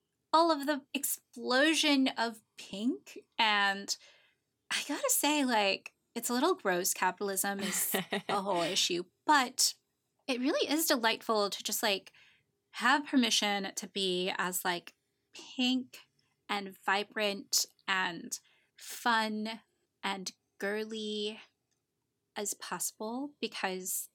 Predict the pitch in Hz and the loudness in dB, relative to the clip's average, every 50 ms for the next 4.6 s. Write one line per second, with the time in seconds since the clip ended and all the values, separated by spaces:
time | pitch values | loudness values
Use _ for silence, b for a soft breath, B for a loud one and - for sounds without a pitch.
0 | _ _ - 285 277 - - 240 220 220 - 240 226 220 214 208 196 190 202 185 | _ _ -10 -8 -4 -4 -4 -4 -4 -4 -4 -6 -4 -4 -2 -2 0 0 0 0
1 | - - 208 - - - 180 180 185 202 214 220 220 226 220 220 220 214 196 185 | -2 -2 -2 -2 -2 0 0 0 0 0 0 0 0 0 -2 -2 -2 -2 -2 -2
2 | - - 214 202 202 - - 208 202 196 196 196 190 202 202 214 247 - _ _ | -4 -4 -6 -6 -6 -6 -8 -6 -6 -4 -4 -4 -4 -4 -6 -8 -8 -12 _ _
3 | _ _ _ - - - - 269 226 214 226 - 233 - - 220 196 185 - 180 | _ _ _ -6 -4 -2 2 2 2 2 2 0 -2 -4 -4 -4 -4 -4 -4 -4
4 | 180 180 - - 202 202 208 214 214 226 233 240 | -4 -6 -6 -4 -2 -2 0 0 -2 -2 -6 -8